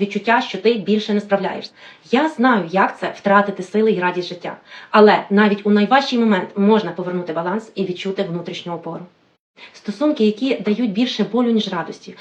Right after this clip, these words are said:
Конфлікти, віддаленість, сварки через побут чи фінанси, біль після розлучення.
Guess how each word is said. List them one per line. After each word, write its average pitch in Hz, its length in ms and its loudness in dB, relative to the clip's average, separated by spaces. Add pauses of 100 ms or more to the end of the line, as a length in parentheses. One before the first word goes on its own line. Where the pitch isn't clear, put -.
(200)
Конфлікти, 214 800 0
віддаленість, 196 680 2
сварки 233 540 2
через 220 260 0
побут 220 360 0
чи 220 80 -2
фінанси, 202 560 0 (420)
біль 233 320 2
після 220 400 2
розлучення. 202 600 0